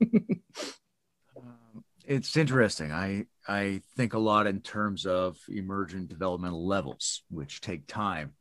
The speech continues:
Speaker 2: in people and in societies.
Speaker 1: Mm-hmm.
Speaker 2: And so I,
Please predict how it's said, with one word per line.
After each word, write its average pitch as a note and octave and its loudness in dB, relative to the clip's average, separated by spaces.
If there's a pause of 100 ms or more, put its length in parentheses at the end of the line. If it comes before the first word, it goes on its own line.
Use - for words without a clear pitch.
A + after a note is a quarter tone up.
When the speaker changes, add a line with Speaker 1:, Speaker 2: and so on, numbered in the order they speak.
Speaker 2:
in E2 -8
people D2 -8
and F2 -4
in E2 -6
societies. - -6 (840)
Speaker 1:
Mm-hmm. B2+ -2
Speaker 2:
And C3+ -4
so F2 -6
I, F#2+ 0